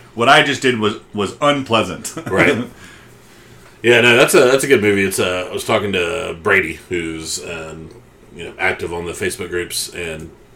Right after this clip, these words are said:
Speaker 2: media buys pages and all that, and, uh,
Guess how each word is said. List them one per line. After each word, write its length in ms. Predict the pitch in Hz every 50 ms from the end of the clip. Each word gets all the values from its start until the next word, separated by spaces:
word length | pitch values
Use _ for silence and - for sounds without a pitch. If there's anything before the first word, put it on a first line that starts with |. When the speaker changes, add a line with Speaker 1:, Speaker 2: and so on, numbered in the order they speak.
| _ -
Speaker 2:
media 220 | - 90 85 82
buys 280 | 82 82 85 85 - -
pages 460 | - - - 95 85 80 85 85 82
and 80 | 90 87
all 100 | 82 85
that, 220 | 85 85 - - - - - - - - -
and, 240 | - 95 90 87 85
uh, 260 | 82 82 80 80 80